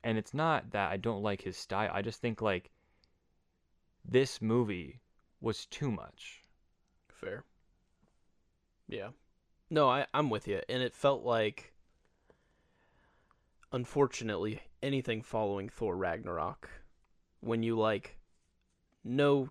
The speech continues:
Speaker 2: trilogy has ever, I shouldn't say ever, but, like, what trilogy has ever, uh, maybe Lord of the Rings.
Speaker 1: <laughs>
Speaker 2: Like, the third chapter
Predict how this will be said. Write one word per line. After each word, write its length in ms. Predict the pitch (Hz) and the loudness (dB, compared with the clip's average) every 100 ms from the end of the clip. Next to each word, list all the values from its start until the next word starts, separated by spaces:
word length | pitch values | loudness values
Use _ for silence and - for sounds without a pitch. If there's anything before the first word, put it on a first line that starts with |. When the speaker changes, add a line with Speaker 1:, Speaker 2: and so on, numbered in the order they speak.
| - | -8
Speaker 2:
trilogy 500 | - 117 110 110 107 | 0 2 4 0 -4
has 200 | - 98 | -6 -4
ever, 500 | - 113 107 104 - - _ _ _ _ _ _ _ _ - | -2 0 2 0 0 -8 _ _ _ _ _ _ _ _ -10
I 80 | - | -8
shouldn't 280 | - - | -8 -12
say 200 | - - - | -12 -12 -12
ever, 360 | - - 80 - _ _ _ _ - | -14 -10 -12 -12 _ _ _ _ -12
but, 100 | - | -4
like, 260 | 98 98 - - | 0 -2 -4 -4
what 200 | 131 147 | -2 -2
trilogy 460 | - 131 120 123 104 | 0 2 2 0 -2
has 140 | - | -2
ever, 420 | 117 104 98 76 - _ _ _ _ _ - | -4 -2 -2 -4 -8 _ _ _ _ _ -10
uh, 340 | 131 139 143 135 | -6 -4 -4 -4
maybe 320 | 123 151 123 | -4 -4 -4
Lord 180 | - 55 | -6 -10
of 60 | - | -10
the 100 | - | -12
Rings. 380 | 60 147 - - - - - _ - | -12 -14 -18 -20 -20 -20 -20 _ -6
Speaker 1:
<laughs> 280 | 120 - - | -6 -2 4
Speaker 2:
Like, 340 | 113 104 - - _ _ _ _ _ _ _ _ _ _ _ _ - | 4 4 -8 -18 _ _ _ _ _ _ _ _ _ _ _ _ -14
the 180 | 127 117 | -2 -2
third 500 | - - 139 139 117 | 0 4 6 6 4
chapter 800 | - 117 110 - 110 104 101 | 0 2 2 0 -2 0 -2